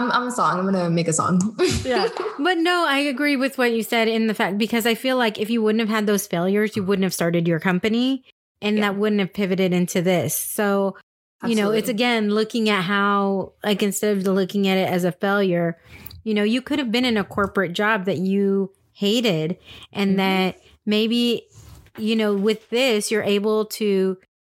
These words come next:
Speaker 2: design your life because of your autoimmune disease. You're able
Speaker 1: Yeah.
Speaker 2: to,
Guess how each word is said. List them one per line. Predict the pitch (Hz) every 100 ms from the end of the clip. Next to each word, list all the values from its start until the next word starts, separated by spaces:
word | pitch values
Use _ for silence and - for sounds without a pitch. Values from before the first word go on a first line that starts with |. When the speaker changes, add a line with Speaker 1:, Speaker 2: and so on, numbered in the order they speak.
| _
Speaker 2:
design | 202 220 190 202 220 226
your | 214
life | 185 180 202 214 185 175 -
because | 202 - 233 247
of | 214
your | 196
autoimmune | 180 185 180 185 180 175
disease. | 175 165 165 165 175
You're | 185
able | 190 190 202 190 196
Speaker 1:
Yeah. | 165 185
Speaker 2:
to, | 190 185 185